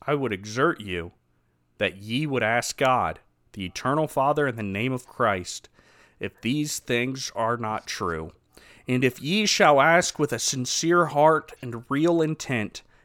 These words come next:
having faith in Christ, he will manifest the truth of it unto you by the power of the Holy Ghost. And by the power of the Holy Ghost, ye may know the truth of all things." In other words, you read the Book of Mormon, you pray to God.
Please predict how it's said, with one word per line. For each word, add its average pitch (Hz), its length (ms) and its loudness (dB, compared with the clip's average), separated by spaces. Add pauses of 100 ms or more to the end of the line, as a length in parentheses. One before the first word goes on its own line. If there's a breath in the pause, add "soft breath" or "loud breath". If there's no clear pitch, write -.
having 120 360 0
faith 156 340 0
in 160 140 0
Christ, 127 580 2 (260 soft breath)
he 180 200 -2
will 160 120 2
manifest 165 800 0
the 147 80 -4
truth - 400 -4
of 180 140 0
it 180 240 -2
unto 185 340 -2
you 165 300 2
by 135 160 2
the 110 80 0
power 151 380 2
of 151 60 2
the 120 120 2
Holy 151 300 2
Ghost. 113 540 0 (380 soft breath)
And 120 100 -2
by 127 140 6
the 117 80 2
power 165 300 6
of 165 60 4
the 151 100 4
Holy 156 320 0
Ghost, 165 440 2
ye 127 320 -4
may 135 220 0
know 113 260 0
the 110 140 -4
truth - 380 -4
of 127 120 -2
all 117 200 2
things." 90 640 -4 (260)
In 214 120 4
other 294 160 8
words, 156 760 4 (320)
you 175 140 4
read 233 180 4
the 202 80 0
Book 208 180 8
of 170 60 0
Mormon, 151 340 6
you 139 60 -2
pray 147 220 2
to 143 80 0
God. 117 400 6